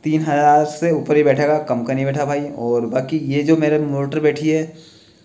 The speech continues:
पाँच सौ भी मोटर, और चार सौ या चार सौ, साढ़े चार सौ रुपये खराद मशीन वाले गए थे, और दो सौ रुपये की शान हो गई, नौ सौ। और बाकी एक ग्यारह बारह सौ रुपये में ये पूरा ठिया तैयार हो गया।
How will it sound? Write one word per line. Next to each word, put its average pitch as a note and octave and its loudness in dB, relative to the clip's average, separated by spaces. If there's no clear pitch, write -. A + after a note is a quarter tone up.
पाँच D3+ 4
सौ E3+ 0
भी E3+ 6
मोटर, D3+ 2
और D3 0
चार C#3 4
सौ D#3 0
या C3+ -4
चार C3+ 2
सौ, E3 -2
साढ़े D#3 -4
चार C3 2
सौ D3 -2
रुपये D3 0
खराद B2+ -2
मशीन C3+ -6
वाले C3+ 2
गए C#3+ -2
थे, D#3 -4
और B2+ 2
दो C3+ -2
सौ D#3 0
रुपये D3 0
की C3+ 0
शान A#2+ -2
हो A2 -2
गई, A2+ -2
नौ C3+ -2
सौ। E3 0
और B2+ 0
बाकी B2 -6
एक D#3+ 0
ग्यारह D3 4
बारह D3+ 2
सौ F3 -4
रुपये D#3 0
में D#3+ 2
ये D#3 2
पूरा D3 -2
ठिया D3 -2
तैयार B2+ 0
हो A2+ -2
गया। A2 -2